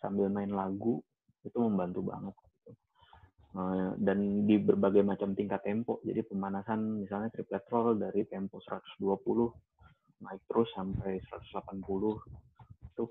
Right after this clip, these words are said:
sebisa mungkin dilakuin terus, gitu. Jadi, pem-, mereka udah terbiasa main sambil jalan, gitu. Gua soalnya kalau sebagai juri,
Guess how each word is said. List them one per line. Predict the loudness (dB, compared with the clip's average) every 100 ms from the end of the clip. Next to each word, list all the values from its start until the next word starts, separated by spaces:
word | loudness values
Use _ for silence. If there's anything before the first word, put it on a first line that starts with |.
| -8 -12 -4
sebisa | -4 -2 -2
mungkin | 0 2 4
dilakuin | 4 0 0 -2 0
terus, | 0 -2 -4 -14
gitu. | -14 -16 _ _ _ _ _ _ _ _ -10 -2
Jadi, | 2 4 2 0 -6 -12 -18 -18 -20 -20 -20 -20 _ -12 -4
pem-, | -4 -2
mereka | 0 0 4 4
udah | 2 -2
terbiasa | -2 0 0 0
main | -2 -2
sambil | -2 -2 -2
jalan, | -2 -2 -4 -4 -10
gitu. | -14 -20 -20 -20 _ _ _ _ _ -20 -20 _ _ _ _ -6
Gua | 2 4 4 -2
soalnya | 0 2 0
kalau | -2 -2
sebagai | -2 0 2
juri, | 2 4 4 2